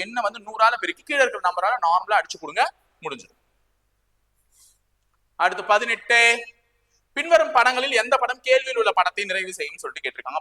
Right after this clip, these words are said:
பார்க்கும் போதே தெரியுது. Obviously இது நான் நிறைய கொஸ்டின்ஸ் கேட்டிருக்கேன், உங்களுக்கு எல்லாருக்குமே தெரியும். So அந்த ஏ படம் தான் சரியான விளக்கப்படமா இருக்கும். அடுத்தது ஹார்ட் என்பதை ஐ ஜி டி வி ஒய். என்ன எழுதியிருக்காங்க?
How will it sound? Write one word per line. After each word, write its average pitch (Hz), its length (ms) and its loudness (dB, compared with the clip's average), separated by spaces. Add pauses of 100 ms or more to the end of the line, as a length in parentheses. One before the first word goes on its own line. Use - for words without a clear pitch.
பார்க்கும் - 320 -4
போதே 175 240 -2
தெரியுது. 185 240 -2 (440)
Obviously 175 440 -4
இது 214 120 -8
நான் 139 140 -4
நிறைய 175 320 -6
கொஸ்டின்ஸ் 202 360 -10
கேட்டிருக்கேன், 170 340 -6
உங்களுக்கு 165 280 -8
எல்லாருக்குமே 160 440 -2
தெரியும். 165 260 -8
So 190 100 -6
அந்த 131 100 -14 (100)
ஏ 180 40 0 (120)
படம் 165 220 -2
தான் 185 100 -6
சரியான 151 380 -4
விளக்கப்படமா 135 520 -6 (100)
இருக்கும். 123 300 -12 (960)
அடுத்தது 196 320 0 (140)
ஹார்ட் 302 500 4
என்பதை 254 260 -4 (140)
ஐ 220 40 -2 (140)
ஜி 247 160 -12
டி 247 160 -10
வி 226 80 -8 (140)
ஒய். 202 120 2 (920)
என்ன 180 260 -6
எழுதியிருக்காங்க? 160 400 -2